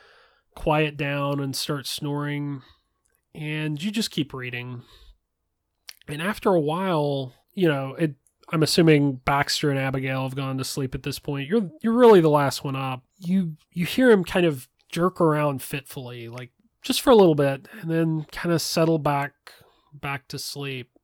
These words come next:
Later, you go to sleep as well, and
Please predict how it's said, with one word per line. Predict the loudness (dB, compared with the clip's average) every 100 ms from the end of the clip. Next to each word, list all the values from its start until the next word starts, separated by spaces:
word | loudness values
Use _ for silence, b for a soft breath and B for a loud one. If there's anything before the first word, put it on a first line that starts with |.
| -12
Later, | -4 0 0 0 -6
you | -16 -16 _ _ _
go | -8 -4
to | -4
sleep | -2 -2 -2
as | -6 -4
well, | -2 0 0 -4 -8
and | -8 -6 -6 -6 -8 -10